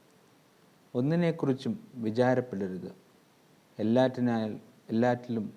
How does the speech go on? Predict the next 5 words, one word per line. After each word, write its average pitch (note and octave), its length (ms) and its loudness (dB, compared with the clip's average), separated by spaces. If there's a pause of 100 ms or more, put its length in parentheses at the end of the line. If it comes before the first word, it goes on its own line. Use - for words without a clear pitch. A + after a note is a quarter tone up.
(180)
പ്രാർത്ഥനയാലും A#2 840 0 (760)
അപേക്ഷയാലും A2+ 840 2 (500)
നിങ്ങളുടെ A#2+ 320 4 (100)
ആവശ്യങ്ങൾ A#2 500 -2 (540)
സ്തോത്രത്തോടു B2 800 2